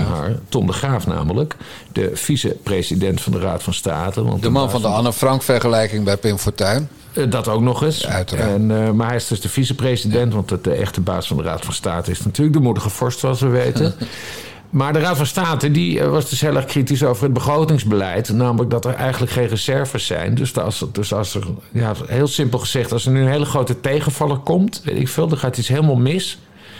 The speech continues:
Speaker 2: Ja, dan is er dus geen geld. Er zijn, zijn geen buffers meer om financiële dompers op te vangen.
Speaker 1: En dan?
Speaker 2: En, eh, en, en, ook de,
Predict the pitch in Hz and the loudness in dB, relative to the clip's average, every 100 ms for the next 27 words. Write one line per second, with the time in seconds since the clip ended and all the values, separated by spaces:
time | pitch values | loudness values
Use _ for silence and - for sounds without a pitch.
0 | - - - - - 87 131 131 131 127 | -20 -20 -12 -4 -2 2 2 2 2 0
1 | - 113 - 131 98 98 - 110 113 101 | 0 -2 -2 0 0 0 -2 -2 -2 -2
2 | 135 120 113 - - 127 - 139 117 156 | -2 0 -2 -4 -2 -2 0 2 2 2
3 | 156 135 135 131 117 - 127 - 123 113 | 2 0 2 2 0 0 0 2 0 0
4 | 95 135 131 127 - - 104 - 80 92 | 2 2 2 0 -2 -4 -4 -2 -2 0
5 | 160 - - - - 107 104 151 190 - | -2 -4 -16 -16 -2 0 2 0 -4 -12
6 | - - - - 143 127 127 120 120 151 | -20 -20 -18 -6 0 2 2 2 2 0
7 | - 143 131 120 120 117 117 117 139 123 | -2 0 2 2 2 2 0 0 2 2
8 | 131 131 127 127 123 | 2 4 2 2 -2